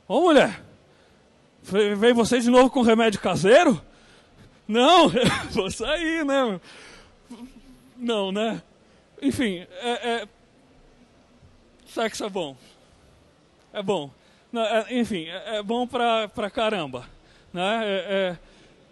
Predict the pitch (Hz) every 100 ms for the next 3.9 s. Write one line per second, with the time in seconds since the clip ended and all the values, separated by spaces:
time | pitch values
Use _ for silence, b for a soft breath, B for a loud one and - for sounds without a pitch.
0 | _ 214 208 208 - 240 220 175 160 B
1 | B B B B B B B _ _ _
2 | _ _ _ _ _ _ _ - 254 226
3 | 247 226 226 226 185 190 208 -